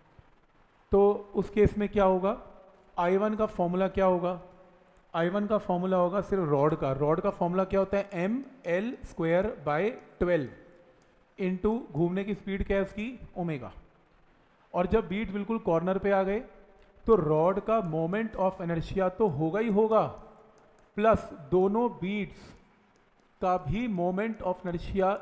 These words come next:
include करना पड़ेगा, क्योंकि rod का तो होगा होगा और एक bead का क्या होगा, Point mass है, m into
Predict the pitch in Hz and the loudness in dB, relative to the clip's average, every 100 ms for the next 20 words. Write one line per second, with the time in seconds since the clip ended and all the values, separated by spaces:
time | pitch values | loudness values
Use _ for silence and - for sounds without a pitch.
0 | - 185 185 190 196 202 160 143 160 175 | -4 -4 -4 -4 -4 -4 -6 -4 -4 -4
1 | 180 185 196 277 - - _ _ _ _ | -4 -2 -4 -6 -12 -20 _ _ _ _
2 | _ _ - - 185 180 202 214 185 143 | _ _ -20 -4 -4 -2 -4 -6 -4 -2
3 | 151 185 196 202 165 156 180 185 180 214 | 0 0 -2 0 0 0 0 0 0 -2
4 | 247 190 - 175 190 170 190 190 196 196 | -2 -8 -4 -4 -4 -6 -6 -4 -6 -6
5 | 202 190 202 180 165 180 185 180 - 165 | -6 -4 -6 -4 -4 -4 -4 -4 -4 -6
6 | 165 170 180 180 | -4 -4 -4 -4